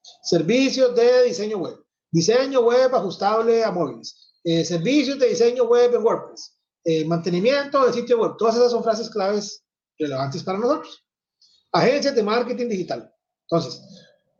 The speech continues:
ya con eso, hay muchas herramientas para hacer reportes, o usted simplemente hace un Excel y pone, "Ok, hoy aparezco,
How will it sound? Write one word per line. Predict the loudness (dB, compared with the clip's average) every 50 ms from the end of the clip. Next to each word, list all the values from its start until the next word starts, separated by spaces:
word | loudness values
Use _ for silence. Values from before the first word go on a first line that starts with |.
| _ _ _ _ _ _ _ _ _ _ _ _ _
ya | -4 -2 -2 0 0
con | 0 0 0
eso, | 0 0 -2 -2 -6 -10 -14 -18 _ _ _ _ _ _ _ _ _ _ _ _ _ _ -12 -4 0
hay | 2 2
muchas | 2 2 0 0 0
herramientas | 0 0 0 0 -2 -2 -4 -4 -4
para | -4 -4
hacer | -4 -4 -4 -4
reportes, | -2 -2 0 0 0 -2 -6 -8 -6 -4
o | -4
usted | -4 -4 -6 -6
simplemente | -4 -4 -4 -2 -2 -2 -2 -2 -2 -2
hace | -2 -2
un | -2 -2
Excel | -2 -2 -2 -2 -2 -4
y | -4
pone, | -4 -4 -4 -2 -4
"Ok, | -4 -2 -2 -2 -2 0
hoy | 0 0
aparezco, | 0 0 -2 -2 0 0 0 -2 -4 -8 -8 -8 -8 -12